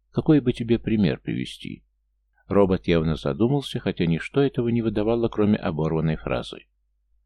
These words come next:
«Вот как у вас записывают музыку на пластинке», продолжил робот. «Колебания звука отпечатываются на виниле примерно так же, только много сложнее. Наш мозг и сознание были записаны на некую большую пластинку».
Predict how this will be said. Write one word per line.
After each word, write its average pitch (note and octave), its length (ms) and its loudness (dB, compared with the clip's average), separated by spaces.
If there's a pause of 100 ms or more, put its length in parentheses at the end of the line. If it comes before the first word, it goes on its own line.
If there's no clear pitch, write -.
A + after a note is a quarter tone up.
(360)
«Вот F2 180 2
как A#2 240 -2
у G#2+ 80 2
вас G2+ 180 0
записывают G2 640 -2
музыку F#2+ 360 -2
на F2+ 120 0
пластинке», E2 680 -2
продолжил C2+ 480 -4
робот. G#1+ 320 -6 (100)
«Колебания G2+ 560 0
звука G2+ 340 -2
отпечатываются F#2 760 -2
на E2+ 140 2
виниле E2+ 460 0
примерно F#2+ 500 0
так A#2 280 -2
же, G#2 100 -10
только - 340 -2
много G2 260 -2
сложнее. F#2 560 -2
Наш G2 240 -4
мозг A2+ 280 -2
и A2 80 -2
сознание G2+ 520 -2
были F#2+ 220 0
записаны G#2 720 -2
на F#2 120 2
некую F#2 400 2
большую D#2+ 440 -2
пластинку». - 720 -6